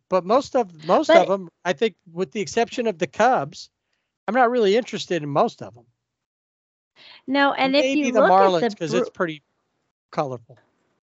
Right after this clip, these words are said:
Speaker 2: Yeah, the Brewers hat,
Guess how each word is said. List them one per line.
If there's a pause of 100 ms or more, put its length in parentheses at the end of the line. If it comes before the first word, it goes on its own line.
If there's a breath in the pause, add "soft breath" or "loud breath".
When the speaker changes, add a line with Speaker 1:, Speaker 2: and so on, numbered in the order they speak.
(960)
Speaker 2:
Yeah, (420 soft breath)
the (100)
Brewers
hat,